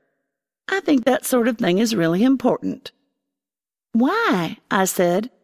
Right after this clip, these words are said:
One of the other girls chimed in, "Because everything would be so boring otherwise." "Boring's not bad," said Jade.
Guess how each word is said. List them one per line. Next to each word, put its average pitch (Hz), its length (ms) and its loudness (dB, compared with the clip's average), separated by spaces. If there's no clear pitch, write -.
One 247 220 4
of 196 80 2
the 175 120 4
other 196 200 4
girls 190 380 2
chimed 165 420 2
in, 165 400 0
"Because - 360 -4
everything 349 480 2
would 240 120 2
be 208 160 -2
so 240 200 2
boring 392 640 2
otherwise." 202 920 0
"Boring's 185 440 2
not 185 300 2
bad," 277 520 4
said 165 360 0
Jade. 156 440 0